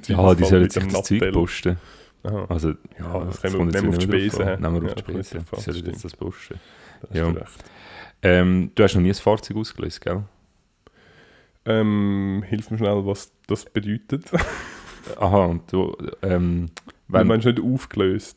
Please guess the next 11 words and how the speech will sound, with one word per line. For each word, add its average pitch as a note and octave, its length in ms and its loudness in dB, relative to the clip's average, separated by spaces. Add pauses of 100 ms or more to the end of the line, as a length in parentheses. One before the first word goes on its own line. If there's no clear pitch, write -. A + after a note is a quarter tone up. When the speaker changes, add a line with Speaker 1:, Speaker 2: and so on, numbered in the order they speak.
Speaker 2:
weil G#2+ 120 4
sonst, - 420 0
<laughs> - 1200 0
weil B2 80 2
sonst B2 220 -2
würde A#2+ 200 2
ich - 80 -2
mit A2 140 0
Salzsäure G#2+ 640 0
probieren. A2 460 -2
<laughs> D#3 600 4